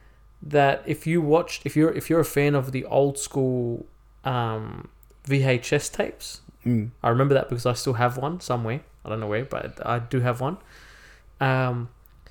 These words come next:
Speaker 1: there's a lot that happens in Superman that isn't portrayed in the stock standard Superman movies.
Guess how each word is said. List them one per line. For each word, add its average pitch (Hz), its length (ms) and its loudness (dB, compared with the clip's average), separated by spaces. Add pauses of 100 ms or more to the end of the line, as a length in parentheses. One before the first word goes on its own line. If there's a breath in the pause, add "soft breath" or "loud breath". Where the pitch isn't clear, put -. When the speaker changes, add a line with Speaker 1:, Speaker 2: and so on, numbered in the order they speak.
(400)
Speaker 1:
there's 180 160 2
a 190 40 6
lot 180 240 4
that 180 140 2
happens 156 400 0
in 135 140 0
Superman 135 640 0
that 127 220 -2
isn't 160 360 0
portrayed 135 560 0
in 117 140 -2
the 110 60 -4
stock - 460 -6
standard 120 480 -6
Superman 113 560 -6
movies. - 460 -10